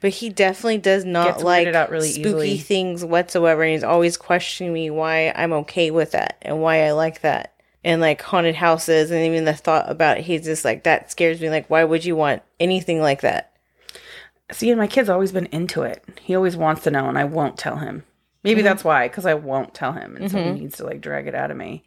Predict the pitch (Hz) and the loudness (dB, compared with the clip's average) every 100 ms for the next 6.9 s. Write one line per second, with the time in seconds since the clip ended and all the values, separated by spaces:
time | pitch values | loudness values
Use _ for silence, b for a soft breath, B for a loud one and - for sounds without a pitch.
0 | - 202 208 214 - 214 208 202 240 277 | -2 2 4 2 2 2 4 4 4 4
1 | 277 247 233 208 214 190 202 214 185 170 | 2 2 2 0 0 0 2 2 2 -4
2 | 170 202 226 226 208 190 185 175 165 - | 0 2 4 4 2 2 2 0 -2 -6
3 | - 190 180 180 185 175 175 208 190 185 | -2 2 2 0 0 0 2 0 0 -4
4 | - 196 214 165 151 151 175 170 180 190 | -2 0 2 4 4 2 0 0 0 0
5 | 190 202 208 165 156 156 110 165 160 156 | -2 -2 -2 2 2 2 0 0 -2 0
6 | 190 190 170 170 185 190 185 170 | -2 0 -2 0 -2 2 0 0